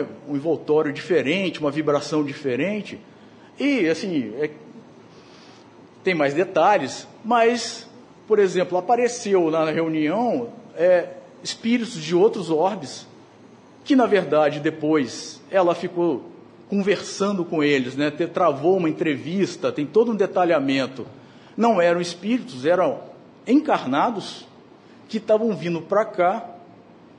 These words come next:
pra ajudar a nossa, nossa, a, o nosso planeta com questões de saúde,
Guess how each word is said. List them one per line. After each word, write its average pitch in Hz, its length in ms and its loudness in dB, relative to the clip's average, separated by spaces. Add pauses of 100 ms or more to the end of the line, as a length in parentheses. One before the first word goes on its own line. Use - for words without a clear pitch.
(460)
pra 220 260 4
ajudar 190 840 0 (1120)
a 151 120 0
nossa, 170 400 2
nossa, 165 560 -2
a, 139 100 -6
o 143 180 -6
nosso 180 280 0
planeta 160 640 0 (300)
com 220 120 0
questões 196 480 -2
de 165 100 -8
saúde, 165 760 -2